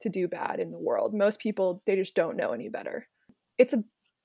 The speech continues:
we talked about this a few weeks ago, I think, and really got into it, where it's like, yes, there are exceptions to every rule. There are, you know, bad people, or, which I don't like that word, but there are some, there can be true evil in the world, there, you know, but that's definitely, I think, when you attribute it to people,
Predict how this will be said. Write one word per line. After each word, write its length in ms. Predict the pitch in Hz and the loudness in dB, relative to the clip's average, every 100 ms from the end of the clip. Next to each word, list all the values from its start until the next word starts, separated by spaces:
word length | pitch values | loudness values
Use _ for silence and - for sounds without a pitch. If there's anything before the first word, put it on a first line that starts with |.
| _ - _ - | _ -20 _ 0
we 180 | 269 370 | 6 8
talked 160 | 359 302 | 8 6
about 100 | 247 | 8
this 140 | 240 | 8
a 60 | 226 | 4
few 120 | 214 | 4
weeks 200 | 220 - | 2 4
ago, 160 | 254 165 | 2 4
I 100 | 147 | 2
think, 300 | - 170 196 | 0 -4 -2
and 160 | 196 | -2
really 180 | 196 190 | 0 2
got 160 | 190 190 | 4 2
into 240 | 190 - | 0 -4
it, 60 | 180 | -4
where 160 | 185 | -2
it's 120 | 180 190 | -2 -4
like, 160 | 185 _ - _ - | -8 _ -20 _ 6
yes, 280 | 240 254 - | 8 8 10
there 140 | 240 | 10
are 60 | 208 | 10
exceptions 480 | - 202 - 214 - | 6 2 2 -2 0
to 80 | |
every 220 | 190 190 185 | 0 2 2
rule. 220 | 170 170 | 4 6
There 180 | 185 - | 4 6
are, 340 | 196 202 202 _ _ _ _ _ _ _ - | 6 6 4 _ _ _ _ _ _ _ -2
you 100 | 220 | 4
know, 100 | 185 | 6
bad 260 | 185 202 196 | 8 8 8
people, 400 | 220 208 196 185 | 2 2 2 2
or, 480 | 185 180 170 165 - - | 2 2 4 2 -4 -6
which 100 | 214 | -2
I 60 | |
don't 80 | 185 | 0
like 160 | 165 - | 0 0
that 160 | - | 0
word, 160 | 180 180 | 0 0
but 120 | 190 | 4
there 100 | 240 | 6
are 100 | 277 262 - | 6 6 -4
some, 260 | - 226 - - | -2 -2 0 6
there 260 | 262 277 | 8 8
can 200 | - 311 | 4 2
be 80 | 254 | 2
true 200 | 220 233 | 2 0
evil 280 | 202 202 190 | 0 2 2
in 100 | 185 | 0
the 60 | 175 | -2
world, 400 | 185 180 - 208 | -2 0 0 -2
there, 140 | 208 - | -4 -2
you 80 | 214 | -2
know, 200 | 185 190 _ - | -2 -6 _ -2
but 160 | 214 208 | 0 6
that's 220 | 233 - | 4 6
definitely, 360 | 233 220 220 196 | 4 4 2 0
I 60 | |
think, 320 | 196 185 - _ _ _ | 0 -6 -8 _ _ _
when 140 | 233 226 | 6 6
you 60 | |
attribute 260 | 214 254 320 | 8 6 6
it 60 | - | 4
to 80 | |
people, 500 | - 220 208 180 185 | 2 0 4 4 4